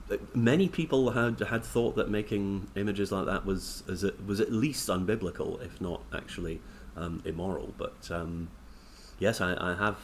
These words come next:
had my, I, I was gonna say I've had, I have had my face adorning a cake. I'm not sure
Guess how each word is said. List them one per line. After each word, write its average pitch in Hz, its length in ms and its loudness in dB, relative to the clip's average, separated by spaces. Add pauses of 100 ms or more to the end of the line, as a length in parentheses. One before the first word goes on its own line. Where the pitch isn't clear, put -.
had 101 280 0
my, 92 440 2 (580)
I, - 260 6
I 101 40 6
was 107 140 2
gonna 139 120 -2
say 123 120 0
I've 101 100 0
had, 110 240 2 (120)
I 90 100 2
have 107 140 -2
had 104 140 -2
my 98 120 0
face 98 320 0
adorning 92 440 0
a 92 40 -4
cake. 85 360 -4
I'm 95 100 -6
not 135 140 -4
sure 113 160 2